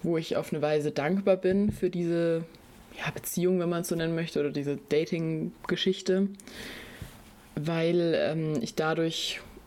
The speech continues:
im Endeffekt mich wieder viel mehr auf mich selbst jetzt fokussiert hab und mich viel mehr mit mir selber auch auseinandersetze und so mit meinen, ja, eben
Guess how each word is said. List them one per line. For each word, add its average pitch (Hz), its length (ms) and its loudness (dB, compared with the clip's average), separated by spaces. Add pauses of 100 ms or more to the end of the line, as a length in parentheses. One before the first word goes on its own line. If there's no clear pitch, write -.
im 160 120 -2
Endeffekt 151 500 -2
mich 160 200 -4
wieder 156 440 2
viel - 280 -2
mehr 170 140 0
auf - 120 -4
mich 160 80 -4
selbst 160 280 0
jetzt - 120 -6
fokussiert - 520 -2
hab 151 180 -2
und 139 120 0
mich 139 160 -4
viel 160 120 -2
mehr 147 320 0
mit 156 240 -2
mir 143 100 0
selber 147 340 2
auch - 140 -4
auseinandersetze 143 880 -2
und 131 120 -2
so 135 100 -2
mit 131 180 -4
meinen, 135 320 0 (1400)
ja, 156 320 2 (420)
eben 147 800 -2